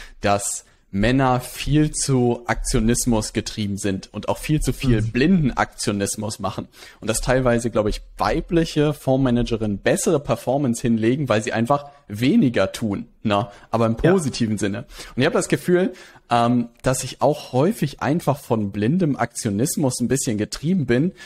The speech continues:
Speaker 1: weil ich einfach keine Lust habe, mich eine Stunde irgendwie hinzusetzen und mal drüber nachzudenken, ob das jetzt wirklich Sinn macht oder nicht. Ja, so hart würde ich jetzt mit mir nicht ins Gericht gehen,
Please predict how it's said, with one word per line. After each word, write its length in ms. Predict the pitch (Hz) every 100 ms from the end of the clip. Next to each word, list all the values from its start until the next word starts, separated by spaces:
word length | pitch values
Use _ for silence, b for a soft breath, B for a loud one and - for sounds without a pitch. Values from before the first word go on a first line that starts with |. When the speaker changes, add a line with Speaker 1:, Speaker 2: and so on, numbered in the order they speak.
| B
Speaker 1:
weil 120 | 113 139
ich 140 | -
einfach 300 | 127 131 -
keine 260 | - 113 107
Lust 340 | 151 - -
habe, 260 | 120 123 131
mich 200 | 127 127
eine 100 | 110
Stunde 420 | - 127 156 160
irgendwie 300 | 120 120 117
hinzusetzen 640 | 120 143 131 117 113 - 113
und 120 | 110
mal 100 | 104
drüber 240 | 110 101
nachzudenken, 640 | 98 123 135 117 110 110
ob 140 | - -
das 180 | 104 -
jetzt 200 | 92 -
wirklich 320 | 117 107 -
Sinn 180 | 107 117
macht 280 | 107 - -
oder 200 | 98 90
nicht. 320 | 110 117 - b -
Ja, 160 | 104
so 200 | 104 107
hart 320 | 110 120 135 117
würde 140 | 110
ich 80 | -
jetzt 260 | 113 -
mit 220 | 113 101 113
mir 140 | 107
nicht 160 | 110 95
ins 180 | 104
Gericht 340 | 104 135 - -
gehen, 240 | 110 160